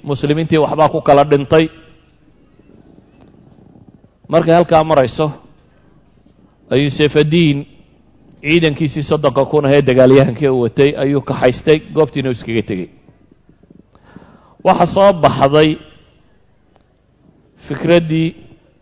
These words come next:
ah in dadku ciidanka isu, ee, hunguriga isku dilo. Tuu Nabi Muxamed laa calayhi salaatu wasalaam,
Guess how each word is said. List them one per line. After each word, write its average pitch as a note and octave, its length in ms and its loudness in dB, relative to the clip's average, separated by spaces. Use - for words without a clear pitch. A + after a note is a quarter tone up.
ah D#3 260 0
in E3 120 -8
dadku D3+ 300 0
ciidanka C#3 400 -2
isu, A#2+ 200 -10
ee, C3 240 -2
hunguriga D3 440 0
isku C3+ 260 -6
dilo. C3+ 280 -2
Tuu E3+ 120 -8
Nabi F3 240 2
Muxamed C#3 420 -2
laa D3+ 200 6
calayhi D3 200 4
salaatu C#3 400 2
wasalaam, C3+ 460 2